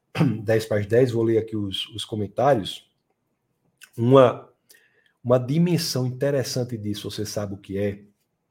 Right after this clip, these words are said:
É que é toda essa história que as Escrituras nos narram,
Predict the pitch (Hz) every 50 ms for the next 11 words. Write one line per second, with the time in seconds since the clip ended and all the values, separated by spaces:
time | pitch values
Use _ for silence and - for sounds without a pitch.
0 | _ _ _ _ _ _ _ _ _ _ _ - 107 107 - - - 170 170 165
1 | - - - 156 160 165 - - - _ _ - 170 190 247 254 208 233 - -
2 | - 160 160 165 - - 156 160 - - - - _ _ - 131 131 156 180 170
3 | 156 139 - 139 123 120 120 - - - 120 - - - 113 110 104 95 - 110
4 | 104 98 - - - 98 101 101 98 101 98 - 92 85 82